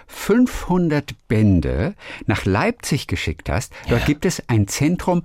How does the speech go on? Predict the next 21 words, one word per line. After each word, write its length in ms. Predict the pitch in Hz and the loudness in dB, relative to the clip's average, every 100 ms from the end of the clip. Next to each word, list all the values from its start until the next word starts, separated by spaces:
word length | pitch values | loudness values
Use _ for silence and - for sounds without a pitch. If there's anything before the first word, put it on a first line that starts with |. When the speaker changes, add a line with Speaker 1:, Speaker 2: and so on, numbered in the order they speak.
| - | -4
Speaker 1:
für 180 | - 135 | -2 -2
Bucherhaltung, 800 | - 165 - 92 101 87 80 - - | 2 0 2 0 0 0 -4 -6 -4
von 160 | 151 | 0
dem 160 | 156 180 | 2 2
ich 160 | - | 2
noch 160 | 196 156 | 0 2
nie 160 | 220 190 | 0 2
gehört 240 | 170 120 | 2 4
Speaker 2:
Ja, 60 | 165 | 4
Speaker 1:
habe. 80 | |
Speaker 2:
kein 160 | 139 139 | 4 4
Mensch 220 | 160 - | 2 0
kennt 220 | - 120 | 2 2
das, 140 | 113 98 | 2 2
ja, 80 | 139 | 2
Speaker 1:
Aber, 160 | 147 | 2
Speaker 2:
klar. 140 | 123 139 | 2 2
Speaker 1:
aber, 80 | 139 | 2
aber 120 | 147 | 0
die 120 | 139 143 | 2 0
inzwischen, 420 | 127 180 - | 0 0 0